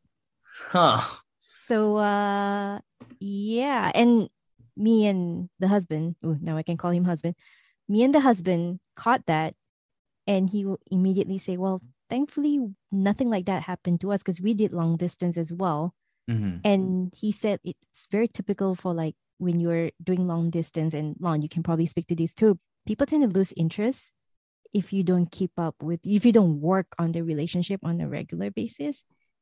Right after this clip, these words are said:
Speaker 2: And we wonder if, I mean, what's causing the distancing, right? If Jimena was even remotely interested to begin with, and now that they're apart,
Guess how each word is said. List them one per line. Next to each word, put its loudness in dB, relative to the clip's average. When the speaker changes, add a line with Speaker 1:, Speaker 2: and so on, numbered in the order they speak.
Speaker 2:
And 0
we -2
wonder 0
if, -4
I -2
mean, 2
what's -4
causing 0
the -4
distancing, -2
right? -6
If -2
Jimena 0
was -6
even 2
remotely 4
interested 0
to -2
begin 4
with, 2
and -4
now 2
that -2
they're 0
apart, 0